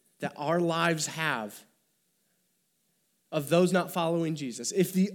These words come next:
only thing i-, is showing up here on Sunday mornings, we are doing something incredibly wrong. We can, we can say, "Well, I give to the church, I give to organizations."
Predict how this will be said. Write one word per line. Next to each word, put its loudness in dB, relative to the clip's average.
only 6
thing 0
i-, 0
is 2
showing 4
up 0
here -2
on -2
Sunday -4
mornings, -4
we -2
are -4
doing 4
something -6
incredibly -8
wrong. -16
We 4
can, 0
we 2
can 2
say, 0
"Well, 2
I 2
give 0
to -14
the -12
church, -10
I -8
give 0
to -6
organizations." -10